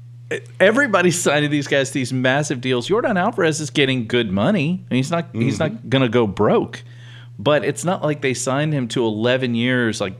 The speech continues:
Speaker 1: two hundred and fifty million dollars or whatever the hell these contracts are. The Astros just seem like they're spending smarter. And maybe that's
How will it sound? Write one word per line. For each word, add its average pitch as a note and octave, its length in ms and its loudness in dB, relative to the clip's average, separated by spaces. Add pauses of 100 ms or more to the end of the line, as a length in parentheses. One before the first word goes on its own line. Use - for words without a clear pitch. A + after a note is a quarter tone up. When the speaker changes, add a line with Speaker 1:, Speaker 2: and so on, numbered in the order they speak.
(140)
Speaker 1:
two E3 220 2
hundred B2+ 280 0
and G2 100 -4
fifty A#2+ 320 -4
million A2 320 2
dollars A2 280 2
or A2 40 -4
whatever A2+ 240 0
the G#2 80 0
hell G#2+ 160 0
these G#2 180 -6
contracts B2 500 -4
are. E2 260 -2 (720)
The C#3 80 2
Astros F3+ 380 2
just D#3 180 0
seem E3+ 200 0
like F3 180 0
they're C3+ 80 0
spending D3+ 480 -2
smarter. A#2+ 640 0
And C#3+ 120 2
maybe G3+ 240 2
that's G3+ 420 -2